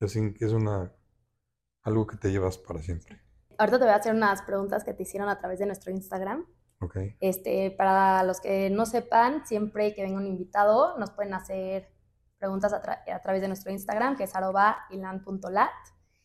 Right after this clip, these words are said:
Speaker 2: Em, igual, si alguien te quiere encontrar en redes sociales, ¿cómo te pueden encontrar?
Speaker 1: Antonio Uvalle, así va a salir.
Speaker 2: Ok.
Speaker 1: Sí.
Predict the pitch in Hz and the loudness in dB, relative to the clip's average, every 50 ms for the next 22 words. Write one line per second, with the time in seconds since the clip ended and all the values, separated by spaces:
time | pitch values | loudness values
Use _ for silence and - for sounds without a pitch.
0 | _ _ _ - 196 196 190 190 190 185 202 208 214 233 226 226 233 226 226 - | _ _ _ -4 0 0 0 0 0 0 2 8 10 10 10 10 8 4 0 -4
1 | - 247 240 233 233 240 247 240 220 214 - 214 208 208 208 196 190 190 190 190 | 0 6 6 8 8 8 6 4 2 2 2 2 0 0 0 -4 -4 -2 0 0
2 | 190 196 196 190 190 190 190 190 190 - 185 - - - 220 220 226 480 508 - | 2 2 0 0 0 0 0 -2 -2 -6 -10 -10 -2 2 2 2 4 2 0 -2
3 | - 202 196 190 190 - - - - 190 190 185 - 208 - - 117 - - - | -4 -6 -6 -6 -6 -8 -14 -16 -16 -14 -14 -14 -14 -16 -4 -2 -2 -2 0 4
4 | - 135 135 139 139 135 139 143 143 139 - - _ _ - 123 113 110 117 127 | 4 6 6 6 6 6 6 6 6 4 0 -4 _ _ 0 2 6 8 8 8
5 | 131 127 135 143 151 160 160 - - - - - - - _ _ _ _ _ _ | 8 8 8 6 6 6 4 0 -6 -12 -20 -20 -20 -20 _ _ _ _ _ _
6 | _ _ _ _ _ _ _ _ _ _ _ _ _ _ _ _ _ _ - 117 | _ _ _ _ _ _ _ _ _ _ _ _ _ _ _ _ _ _ 0 0
7 | 107 - 127 113 110 101 101 101 90 87 - - - _ _ _ - - 185 175 | 2 2 2 2 2 2 2 0 -2 -4 -6 -10 -16 _ _ _ -12 -10 -10 -10
8 | 185 175 - _ _ _ - - 202 - | -12 -14 -16 _ _ _ -18 -16 -14 -14